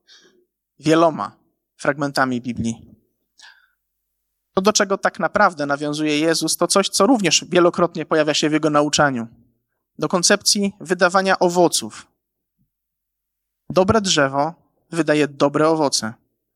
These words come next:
Ale musimy być tu ostrożni, żeby nie utożsamiać jednego z drugim. To nie wydawanie dobrych owoców zamienia cię w dobre drzewo.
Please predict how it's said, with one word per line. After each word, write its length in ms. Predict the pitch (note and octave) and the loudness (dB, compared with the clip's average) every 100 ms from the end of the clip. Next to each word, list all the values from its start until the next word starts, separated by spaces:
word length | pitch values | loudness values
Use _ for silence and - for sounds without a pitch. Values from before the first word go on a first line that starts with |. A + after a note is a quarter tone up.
| _ _ _ _ _ _ _ _ - | _ _ _ _ _ _ _ _ -2
Ale 280 | C#3 G#2 - _ _ _ _ _ _ _ _ _ _ _ _ | 0 -2 -8 _ _ _ _ _ _ _ _ _ _ _ _
musimy 300 | B2+ - F3+ | -2 2 2
być 180 | F3+ F3+ | 2 0
tu 100 | - | -2
ostrożni, 480 | D#3+ - F3+ E3+ E3 | -2 0 0 0 -4
żeby 200 | D#3 D#3 | -4 -2
nie 120 | D#3+ | -4
utożsamiać 760 | F3 E3+ E3+ - G3 E3+ C#3 - | -4 -4 -2 2 0 0 -2 -4
jednego 360 | C#3 D3 D3 C#3+ | -4 -4 -2 -4
z 100 | C#3+ | -2
drugim. 460 | D3+ C3 G#2 A#2 - _ _ _ _ _ _ _ _ _ _ _ _ _ | -2 -2 -6 -14 -20 _ _ _ _ _ _ _ _ _ _ _ _ _
To 80 | D#3 | 0
nie 140 | F#3 | 2
wydawanie 580 | F3+ E3+ E3+ D#3 F3+ E3+ | 2 2 2 2 2 2
dobrych 360 | E3 E3+ E3+ D3 | 0 0 -2 -2
owoców 480 | C#3+ F3+ - C3+ | 0 0 0 -2
zamienia 340 | C3+ C#3+ D3 C#3+ | -2 0 0 0
cię 120 | D3 | 0
w 60 | C#3 | 0
dobre 300 | D3+ D3 C#3+ | 0 2 0
drzewo. 500 | C3 D#3 C3 G#2 | 0 0 0 -6